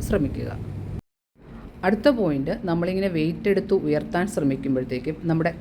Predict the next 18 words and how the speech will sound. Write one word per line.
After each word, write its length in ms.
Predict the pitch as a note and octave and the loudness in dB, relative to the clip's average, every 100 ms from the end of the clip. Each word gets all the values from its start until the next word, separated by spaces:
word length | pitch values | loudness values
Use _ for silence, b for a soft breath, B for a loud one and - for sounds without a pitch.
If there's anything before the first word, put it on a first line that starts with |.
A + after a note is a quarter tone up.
| - | 0
കാലിലെയും 640 | F3 E3 F3+ G3 G3 G3+ G3 D3+ | 4 4 4 4 4 2 0 -2
ബട്ടക്സിലെയും 600 | C#3 D#3 D#3 F3 E3+ F3 C#3+ | -2 -4 -4 -2 -2 -2 -4
മസിലിന് 380 | C#3 D3+ D3 D#3+ | -2 -2 0 0
കൂടുതൽ 320 | D#3 C#3+ D3+ D#3 - | 0 0 2 0 -2
ഫോഴ്സ് 340 | D3 D3 - D3 | -2 -2 0 0
കൊടുക്കാനായിട്ട് 560 | B2+ C3+ C3+ C3 B2 A3+ | 0 -2 -2 -2 -2 0
ശ്രദ്ധിക്കുക. 420 | F3 C3 C3+ C3+ B2+ | 0 0 -2 -4 -4
അതായത് 260 | C#3 C#3 E3+ B B - | -2 0 0 B B 2
മുട്ട് 280 | F3+ - C#4+ A#3 | 2 2 2 4
മടക്കി 320 | D#3 E3 F#3+ - | 2 0 -4 -2
കൊടുക്കുക. 340 | C3 A#2 B2+ E3+ - | -4 -2 -2 -2 0
നമ്മൾ 160 | D#3+ F3 F#3+ D#3+ | 0 0 0 -2
ഒബ്ജക്റ്റ് 420 | D#3 G3 - A#3+ - | 0 0 2 0 2
പൊക്കി 300 | E3 - G#3+ G3+ | 0 0 -2 0
ഉയർത്തിക്കൊണ്ട് 560 | E3 F3+ - A3+ A#3 A#3 E3 | 0 0 0 2 2 4 2
വരുന്ന 220 | C#3 D#3 D#3 | 0 -2 -2
സമയത്ത് 420 | B2 A#2+ A#2 A#3 B B - | -4 -6 -4 -6 B B 0
പതുക്കെ 300 | F3 F3+ | 0 2